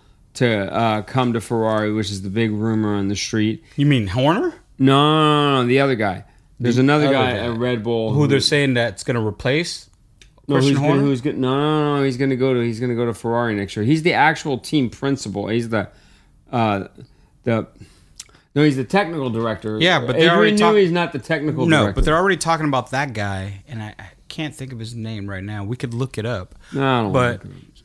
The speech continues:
Speaker 2: they're already talking about him replacing Horner if, if Horner has to step down. But you're skipping ahead. We're trying to talk about Hamilton and going to Ferrari and how great he's gonna look in that colors. But not only that,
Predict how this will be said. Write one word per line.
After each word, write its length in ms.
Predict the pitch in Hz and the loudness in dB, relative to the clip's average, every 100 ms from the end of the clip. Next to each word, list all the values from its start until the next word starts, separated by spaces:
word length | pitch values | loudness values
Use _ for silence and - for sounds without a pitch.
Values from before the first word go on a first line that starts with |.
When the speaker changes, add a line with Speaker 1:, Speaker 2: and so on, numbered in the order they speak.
| _ | _
Speaker 2:
they're 180 | 139 151 | 0 2
already 200 | 160 151 | 2 0
talking 260 | 151 147 139 | -2 -2 0
about 200 | 123 113 | 0 0
him 220 | 143 127 | -2 0
replacing 580 | 113 - 143 147 - 110 | -2 -2 -2 0 -2 -4
Horner 500 | 92 147 151 117 104 | -4 -2 0 0 -2
if, 400 | - 120 117 - - - _ _ _ _ _ - | -2 -2 -2 -6 -20 -20 _ _ _ _ _ -2
if 320 | 185 160 - | 2 2 -2
Horner 480 | - 135 131 120 104 | -6 -2 2 2 0
has 260 | 110 107 - | -2 -4 -4
to 60 | |
step 300 | - 113 - | -6 -6 -6
down. 260 | 120 107 101 | -4 -4 -4
But 140 | 143 | -6
you're 100 | 156 | -4
skipping 400 | 147 - 233 208 | -4 -4 -6 -6
ahead. 360 | 151 147 131 110 | -4 -2 -2 -4
We're 80 | 113 | -8
trying 240 | - 208 | -6 -6
to 60 | 202 | -6
talk 260 | - 156 | -8 -8
about 240 | 143 135 - - _ - | -6 -8 -10 -20 _ -10
Hamilton 640 | 170 185 123 - 107 110 - - _ _ | -6 -4 -6 -6 -8 -8 -14 -20 _ _
and 500 | 123 120 117 110 110 - - _ - | -4 -2 -2 -4 -6 -10 -20 _ -8
going 300 | 139 139 151 | -2 0 0
to 120 | - 113 | -2 -6
Ferrari 460 | - 135 143 110 | -4 -2 0 0
and 80 | 110 | -2
how 140 | 135 107 | -4 -4
great 300 | 123 143 147 | -2 0 0
he's 120 | 120 | -2
gonna 160 | 113 110 | -4 -4
look 200 | 117 107 | -4 -6
in 60 | |
that 160 | 101 98 | -6 -8
colors. 300 | - 151 117 | -6 -4 -4
But 140 | 143 | -4
not 180 | 185 233 | -4 -4
only 160 | 247 131 | -4 -4
that, 460 | 101 123 98 - | -2 -2 -4 -8